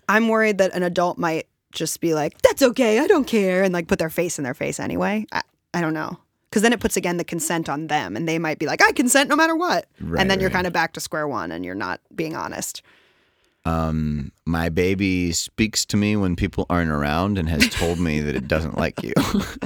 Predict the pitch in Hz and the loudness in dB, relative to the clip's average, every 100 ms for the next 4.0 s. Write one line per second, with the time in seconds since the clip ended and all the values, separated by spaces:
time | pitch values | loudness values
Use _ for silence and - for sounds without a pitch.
0 | - - - - - - - _ - _ | -10 -12 -14 -16 -16 -16 -18 _ -18 _
1 | - _ - _ - 320 294 277 262 - | -20 _ -20 _ 0 2 2 2 0 -4
2 | _ - 427 427 403 370 349 320 311 302 | _ 0 2 2 2 0 0 -2 -4 -4
3 | - 85 87 87 82 78 - 185 - 175 | -2 0 0 0 -2 -4 -6 -10 -8 -8